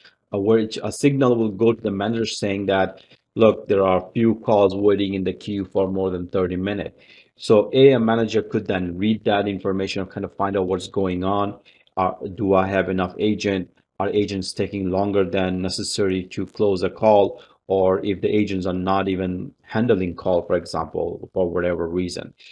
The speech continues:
So there are many steps that you may need to take, but in order to do that, you need to be notified that, for that.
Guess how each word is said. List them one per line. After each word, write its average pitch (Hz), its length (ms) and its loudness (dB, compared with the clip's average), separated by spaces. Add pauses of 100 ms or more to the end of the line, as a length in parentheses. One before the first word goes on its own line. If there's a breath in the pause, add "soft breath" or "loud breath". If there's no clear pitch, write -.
(180 loud breath)
So 135 100 -2
there 123 140 2
are - 20 -2
many 151 480 -2
steps 107 440 -2
that 104 100 0
you 101 120 -4
may 113 220 0
need 127 160 -2
to 113 80 -6
take, - 580 0 (380)
but 104 160 -2
in 107 100 -2
order 107 200 0
to 90 120 -10
do 120 180 4
that, 107 260 4
you 95 60 -6
need 98 180 -6
to 95 100 -12
be 90 80 -8
notified 92 640 -2
that, - 220 -6 (100)
for 92 160 -2
that. - 240 -8